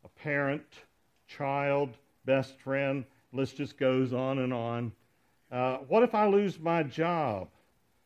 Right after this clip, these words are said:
Or, you know, "I'd like to try this new job, uh, but, uh,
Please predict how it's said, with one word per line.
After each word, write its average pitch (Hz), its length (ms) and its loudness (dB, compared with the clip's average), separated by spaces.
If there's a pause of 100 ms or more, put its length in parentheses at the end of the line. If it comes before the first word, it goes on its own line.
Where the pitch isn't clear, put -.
(120)
Or, 156 600 6
you 170 100 -2
know, 196 100 -2
"I'd 175 140 2
like 240 220 2
to 233 80 0
try 185 380 -2
this 160 340 0
new 143 260 0
job, 160 560 -2 (540)
uh, 131 360 4 (120)
but, 151 200 2
uh, 160 80 0